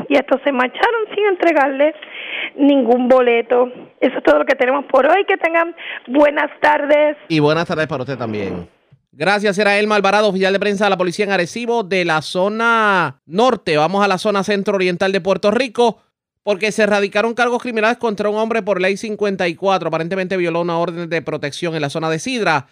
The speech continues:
Speaker 2: Además, delincuentes se apropiaron de computadoras de dos vehículos en hechos separados en el centro comercial Metro Plaza y en el centro comercial Plaza Centro de Caguas.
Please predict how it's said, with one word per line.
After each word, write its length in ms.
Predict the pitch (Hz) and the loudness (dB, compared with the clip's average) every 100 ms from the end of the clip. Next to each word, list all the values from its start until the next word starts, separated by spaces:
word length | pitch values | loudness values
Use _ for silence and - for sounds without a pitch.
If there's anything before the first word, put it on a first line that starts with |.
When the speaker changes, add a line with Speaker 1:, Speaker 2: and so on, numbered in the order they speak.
| _ | _
Speaker 2:
Además, 760 | - 175 175 214 247 165 - _ _ _ _ _ | -4 -2 0 0 -2 -4 -12 _ _ _ _ _
delincuentes 540 | 190 190 185 214 254 | -4 -4 -2 -4 -2
se 60 | 262 | -4
apropiaron 520 | 233 226 214 240 247 | -4 -4 -2 0 0
de 100 | 226 | -2
computadoras 600 | 214 196 190 185 190 240 | -2 -2 -2 -2 -2 -2
de 80 | 208 | -2
dos 160 | 196 202 | -2 -2
vehículos 680 | 220 240 208 196 175 170 - | -2 -2 -2 2 2 0 -4
en 120 | 151 | -8
hechos 180 | 160 208 | -6 -6
separados 680 | 208 202 190 208 214 196 - - | -4 -2 0 2 0 -4 -10 -6
en 300 | 160 156 151 | -6 -4 -6
el 100 | 143 | -6
centro 280 | 170 180 | -6 -4
comercial 380 | 202 190 185 196 | -4 -4 -2 -2
Metro 260 | 202 208 220 | -2 -4 -4
Plaza 440 | 208 185 208 214 - | -2 -2 -2 -4 -4
y 160 | 170 | -6
en 100 | 151 | -4
el 120 | 139 | -4
centro 260 | 139 160 180 | -6 -8 -6
comercial 480 | 175 156 151 165 156 _ _ | -6 -4 -2 -4 -6 _ _
Plaza 280 | - 156 151 | -6 -4 -4
Centro 360 | 165 151 160 156 | -6 -6 -4 -4
de 160 | 131 | -4
Caguas. 560 | - 135 120 120 117 | -2 -4 -2 -4 -4